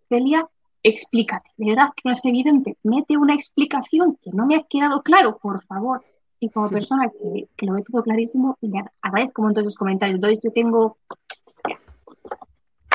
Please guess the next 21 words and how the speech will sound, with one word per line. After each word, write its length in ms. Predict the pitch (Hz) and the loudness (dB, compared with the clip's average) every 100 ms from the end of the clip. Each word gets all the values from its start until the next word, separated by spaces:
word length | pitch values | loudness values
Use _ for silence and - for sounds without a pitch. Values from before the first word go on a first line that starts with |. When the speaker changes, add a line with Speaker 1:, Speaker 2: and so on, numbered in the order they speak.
| - _ _ _ _ - _ - | -8 _ _ _ _ -20 _ -8
Speaker 1:
eh, 520 | 240 226 214 208 208 | -6 -6 -4 -4 -4
yo 120 | 226 | -4
tengo 200 | 233 240 | -4 -4
un 100 | 233 | -4
blog 160 | 226 226 | -4 -4
de 100 | 220 | -4
notas 440 | 214 214 208 202 _ - | -4 -6 -6 -8 _ -8
de 100 | 220 | -4
Barbie 280 | 214 254 330 | -2 -2 -4
que 80 | |
encontré, 440 | 240 208 180 175 415 _ | -6 -6 -8 -8 -8 _
¿vale? 240 | - 208 294 - _ _ _ _ | -8 -6 -6 -10 _ _ _ _
Y 100 | 330 | -2
entonces, 340 | 269 226 214 233 | 0 2 0 0
pues, 300 | 240 202 - 214 | 0 0 -4 -2
yo 260 | 226 214 254 - _ _ _ 392 508 - | 2 4 2 0 _ _ _ -10 -10 2
tengo 180 | 262 240 | 4 4
aquí 200 | 233 247 | 2 4
una 240 | 240 226 | 4 6
hoja 280 | 226 - 233 | 4 4 2
para, 560 | 208 196 202 190 - | 4 4 6 6 4